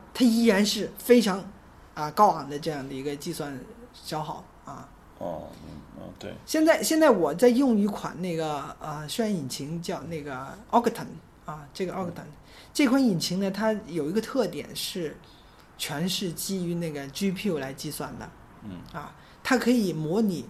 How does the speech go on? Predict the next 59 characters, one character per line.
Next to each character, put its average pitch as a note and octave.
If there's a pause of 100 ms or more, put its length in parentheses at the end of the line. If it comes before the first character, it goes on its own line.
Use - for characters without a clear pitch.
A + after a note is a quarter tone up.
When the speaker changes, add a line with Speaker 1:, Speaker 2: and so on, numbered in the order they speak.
(320)
Speaker 1:
渲 -
染 E3
的， C#3+ (240)
呃， G3
那 F#3
个 G#3+
摄 C4
影 F3
的 D#3+
很 C#3+
多 E3+
那 F3+
个 D3+
特 F#3+
性， F#3
比 D3
如 D3+
说 D#3+
那 D#3+
个 D3 (400)
鱼 G#3+
眼 D#3+
的 D#3
镜 F3
头 D3
很 C#3+
漂 G#3
亮 F3
的 B2+
这 C#3
样 C#3+
的 C3+
畸 E3+
变 E3+
啊， D3
还 D3+
有 D3+
很 C#3+
漂 G#3
亮 F#3+
的 D3
景 -
深， F3 (300)
Speaker 2:
嗯。 D3+
Speaker 1:
还 D#3+
有 E3
那 D#3+
个， C#3+ (400)
呃， A#2+ (560)
反 -
正 F3+
很 C#3+
漂 G3+
亮 F3
的 C3+
晕 F#3+
度 F3+
模 E3
糊。 G3+